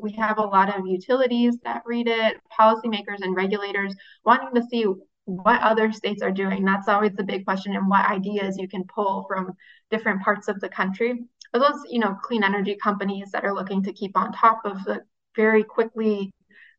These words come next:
l-, changing landscape of state policy, and then your typical consultants and researchers and, um, the finance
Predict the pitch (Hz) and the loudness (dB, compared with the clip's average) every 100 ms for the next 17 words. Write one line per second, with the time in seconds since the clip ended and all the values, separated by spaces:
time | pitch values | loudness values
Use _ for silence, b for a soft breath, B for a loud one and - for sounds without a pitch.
0 | - 208 208 - 254 269 240 240 220 214 | -6 -4 -4 -4 -4 -2 2 4 4 4
1 | 214 220 220 208 208 196 196 208 202 202 | 4 2 0 -2 0 -2 0 0 4 6
2 | 202 202 - 196 196 190 190 185 190 - | 6 4 -4 0 2 2 0 -4 -8 -6
3 | 208 202 - 208 - 196 190 202 226 254 | -4 -2 -4 -4 -4 -4 -4 -2 4 4
4 | 254 240 233 - 180 208 214 214 208 - | 6 4 4 2 -4 -2 0 2 0 -2
5 | 208 202 196 196 196 196 196 B B B | -2 0 0 -4 -4 -4 -6 B B B
6 | B _ - 202 185 - 175 202 - - | B _ -2 2 4 2 -2 -8 -10 -10
7 | 202 233 226 214 202 | 2 4 6 4 2